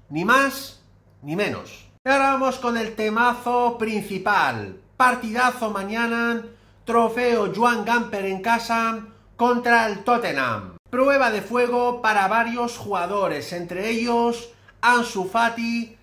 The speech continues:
Ferran Torres, etcétera. Ahora vamos con la más que probable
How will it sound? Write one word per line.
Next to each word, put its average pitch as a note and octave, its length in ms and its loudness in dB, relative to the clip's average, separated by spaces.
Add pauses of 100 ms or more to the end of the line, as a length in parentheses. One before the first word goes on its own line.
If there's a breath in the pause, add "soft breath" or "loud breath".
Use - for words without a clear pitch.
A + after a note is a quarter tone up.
Ferran G#3 680 2
Torres, A#3 840 -4
etcétera. C3+ 840 -2 (100)
Ahora C4+ 240 6
vamos C4+ 500 0
con A3+ 200 -4
la G#3+ 120 0
más A3+ 340 0
que G#3+ 180 -4
probable A#3 920 0